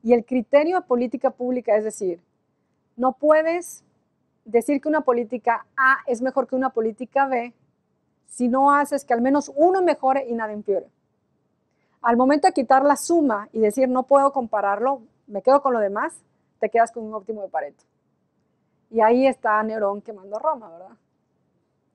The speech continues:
Y, eh, todas sus consecuencias de política pública, que es muy dramático. Porque si es eso, muchas economías del mundo no podrían hacer nada por salvar a sus pobres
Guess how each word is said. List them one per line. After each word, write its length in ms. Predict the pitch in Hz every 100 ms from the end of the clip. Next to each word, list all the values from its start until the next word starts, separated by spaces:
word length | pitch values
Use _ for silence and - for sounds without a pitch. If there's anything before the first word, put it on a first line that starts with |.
| -
Y, 120 | 208
eh, 180 | 202 196 -
todas 240 | 220 214
sus 120 | 220
consecuencias 580 | - 202 202 233 220 214
de 80 | 202
política 540 | 185 180 180 185 185
pública, 440 | 175 226 208 196 190 _ _ _ _ _
que 140 | 202 196
es 100 | 214
muy 260 | 214 226
dramático. 580 | 220 190 185 196 185 170 _ _ _ _ _ _ -
Porque 260 | 214 226
si 120 | 240
es 120 | 247 262
eso, 380 | 240 285 349 - _ _ _ -
muchas 380 | 220 240 269
economías 400 | 254 240 220 233
del 100 | 226 233
mundo 260 | 233 240
no 80 | 226
podrían 300 | 226 220 233
hacer 220 | 220 220
nada 240 | 226 233 240
por 140 | 220
salvar 260 | 214 196 208
a 40 |
sus 160 | 214 -
pobres 440 | 330 269 175 _